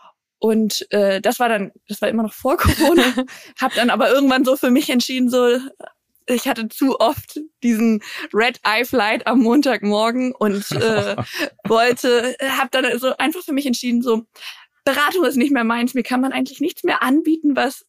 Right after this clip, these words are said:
Speaker 1: ähm, äh, was das für mich jetzt langfristig attraktiver, ähm, gestalten würde, zumindest in, in, sag ich mal, diesem klassischen Beratungsumfeld. Und so kam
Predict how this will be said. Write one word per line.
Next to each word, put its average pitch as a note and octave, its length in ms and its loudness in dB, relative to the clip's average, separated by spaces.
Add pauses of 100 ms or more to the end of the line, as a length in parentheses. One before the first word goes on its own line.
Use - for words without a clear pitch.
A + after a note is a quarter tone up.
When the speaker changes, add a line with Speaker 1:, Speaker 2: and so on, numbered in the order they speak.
(140)
Speaker 1:
ähm, B3 520 2 (680)
äh, - 240 -8 (120)
was C#4 240 -2
das D4+ 160 -2
für B3 100 0
mich A#3+ 140 2
jetzt C#4 160 -2
langfristig C4 480 -2
attraktiver, A#3 680 -2 (360)
ähm, G#3 300 0
gestalten A3 540 0
würde, A#3+ 260 2
zumindest A#3+ 520 2
in, G#3 300 0 (300)
in, G#3 160 0
sag G#3 120 0
ich G#3 60 -8
mal, G#3+ 100 2
diesem G3+ 180 -2
klassischen A3 440 -4
Beratungsumfeld. A3+ 800 -4 (560)
Und A#3 200 2
so A#3+ 160 0
kam B3+ 340 0